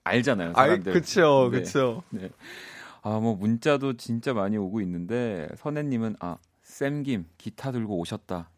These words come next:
Speaker 1: 게임 오버입니다."라고. 저 역시도 딱 쌤이 기타를 들고 들어오는데, 아,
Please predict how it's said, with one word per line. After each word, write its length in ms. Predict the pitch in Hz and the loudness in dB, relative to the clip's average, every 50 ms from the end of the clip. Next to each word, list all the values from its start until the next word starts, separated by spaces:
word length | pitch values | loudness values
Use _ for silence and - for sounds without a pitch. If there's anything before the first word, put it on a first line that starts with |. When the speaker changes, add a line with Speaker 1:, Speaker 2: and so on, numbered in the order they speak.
| _ - | _ -4
Speaker 1:
게임 300 | 131 143 143 139 113 87 | -2 -2 0 -2 -2 -4
오버입니다."라고. 1120 | 87 85 104 110 101 87 85 82 82 78 98 104 101 85 82 76 - - 82 78 82 101 _ _ _ _ _ _ | -4 -4 -2 -2 -2 -4 -6 -8 -8 -6 -6 -6 -6 -6 -8 -10 -12 -14 -14 -14 -16 -18 _ _ _ _ _ _
저 240 | - - 120 143 | -2 0 2 2
역시도 680 | 135 95 85 - - 117 - - 101 107 110 104 87 80 - _ _ | 2 0 -2 -4 -8 -8 -6 -4 -4 -4 -4 -4 -6 -8 -12 _ _
딱 140 | - 120 - _ _ | -18 -18 -18 _ _
쌤이 260 | - - 139 139 135 | -10 -8 -6 -6 -8
기타를 360 | - - - - 127 120 120 | -8 -10 -8 -6 -4 -4 -4
들고 200 | - 104 92 104 | -4 -6 -8 -8
들어오는데, 680 | - - 101 98 98 98 92 85 85 82 104 101 87 82 - _ _ _ _ _ _ _ _ _ _ _ _ _ | -8 -6 -6 -4 -2 -2 -2 -4 -4 -6 -6 -6 -8 -10 -14 _ _ _ _ _ _ _ _ _ _ _ _ _
아, 100 | - | -12